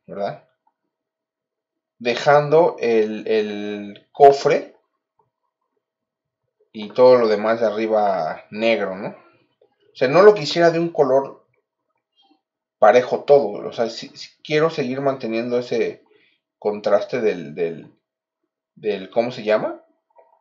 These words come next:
Del cofre, ¿no? Entonces, yo había pensado así y ponerle lo de, lo de arriba negro. Ponerle este, este, lo de arriba negro, ¿verdad? Así,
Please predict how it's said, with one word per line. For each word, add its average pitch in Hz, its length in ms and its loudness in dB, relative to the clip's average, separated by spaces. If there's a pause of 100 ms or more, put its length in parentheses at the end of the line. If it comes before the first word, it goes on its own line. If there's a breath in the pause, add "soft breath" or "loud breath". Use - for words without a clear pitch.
(140)
Del 107 260 -6
cofre, 101 400 -2
¿no? 123 220 -10
Entonces, 127 540 -8
yo 131 100 0
había 170 160 6
pensado 170 380 4
así 180 420 -8 (1200)
y 156 120 -8
ponerle 156 420 2
lo 131 140 0
de, 117 180 -8
lo 127 100 2
de 123 100 8
arriba 151 340 8
negro. 180 500 2 (1900 loud breath)
Ponerle 120 380 -6
este, 139 300 -6
este, 120 680 -2 (1700)
lo 107 160 -10
de 104 100 -2
arriba 120 340 0
negro, 117 500 -4
¿verdad? 117 320 -6
Así, - 400 -16